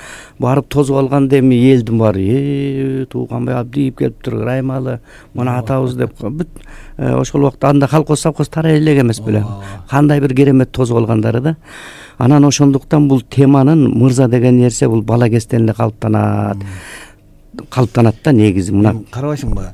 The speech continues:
Speaker 2: Э, сөзүң аралжы.
Speaker 1: Мгм.
Speaker 2: Сенин, э, учуруңда, э, эми атаңа рахмат.
Speaker 1: Мгм.
Speaker 2: Сени карабайсың, монтип жетелеп,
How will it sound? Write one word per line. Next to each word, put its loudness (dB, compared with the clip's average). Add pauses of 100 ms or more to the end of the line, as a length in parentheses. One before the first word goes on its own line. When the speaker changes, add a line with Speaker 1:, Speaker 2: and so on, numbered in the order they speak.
Speaker 2:
Э, -12
сөзүң -8
аралжы. -8
Speaker 1:
Мгм. -2
Speaker 2:
Сенин, -8
э, -12
учуруңда, -10 (360)
э, -10
эми -6
атаңа -8
рахмат. -6 (220)
Speaker 1:
Мгм. -8
Speaker 2:
Сени -6
карабайсың, -10 (100)
монтип -12 (400)
жетелеп, -8